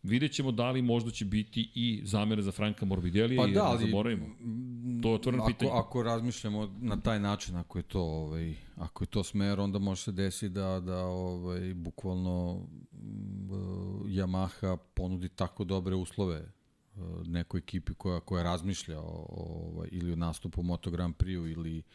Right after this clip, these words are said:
Speaker 2: ili generalno time rešava neke svoje probleme, da, da to u stvari bude, da bude prava priča, da, da Yamaha daje svog vozača koji, koji, koji, koji, koji, kojeg on,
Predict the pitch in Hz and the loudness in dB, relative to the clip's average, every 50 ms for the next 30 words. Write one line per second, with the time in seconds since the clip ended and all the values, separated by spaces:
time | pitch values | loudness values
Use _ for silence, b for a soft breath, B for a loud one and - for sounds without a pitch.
0 | B B B B B B - 92 87 87 80 85 92 90 90 87 85 85 85 85 | B B B B B B 0 2 2 4 4 4 2 2 4 2 0 0 -2 -2
1 | 82 - - 87 85 85 85 85 80 - - 90 85 85 82 - - - - 90 | -4 -4 -4 -2 0 0 0 0 -2 -2 -4 -2 -2 -2 -4 -4 -6 -6 -4 -2
2 | 87 80 - 92 85 85 85 85 82 85 90 87 87 92 95 90 90 90 B B | -4 -2 -2 -4 -2 -2 0 0 0 0 0 2 2 2 0 0 -2 -4 B B
3 | B B B B B B B B B B 101 87 95 85 - - 101 92 90 - | B B B B B B B B B B -4 -2 -2 -2 0 0 0 0 0 0
4 | - 104 98 98 98 92 87 95 95 87 90 92 92 95 95 90 85 71 64 - | 0 0 0 2 2 2 2 2 0 2 2 2 2 2 2 0 0 -2 -6 -6
5 | 101 98 95 90 98 95 87 95 92 95 95 95 92 92 80 - 98 101 87 - | -4 -4 -2 0 0 0 0 0 0 0 0 2 2 0 0 0 -2 -2 -2 0
6 | - 95 85 90 90 85 76 98 95 98 92 95 90 92 92 92 92 95 98 95 | -2 -2 0 2 0 0 0 -4 -8 -4 -2 0 2 2 2 2 4 2 2 0
7 | - - 92 87 82 87 92 92 92 87 - - 95 90 80 87 87 80 85 82 | -2 -2 -2 -2 0 2 2 4 4 2 2 2 0 0 2 2 0 2 4 2
8 | 82 - - - - 90 82 82 - - 87 80 80 78 78 80 - 76 - - | 2 0 -2 -8 -4 -2 -2 -2 -2 0 2 2 2 2 0 -2 -6 -8 -12 -14
9 | - - - _ - 92 - - - 80 76 76 73 - - - 80 76 73 73 | -16 -18 -18 _ -20 -20 -16 -4 -2 0 0 0 -2 -4 -6 -4 -2 -2 0 0
10 | 73 73 76 78 82 - - 82 76 76 80 - - - 80 76 76 80 80 78 | -2 -4 -6 -10 -12 -4 0 0 0 0 -2 -4 -2 0 0 2 4 2 2 0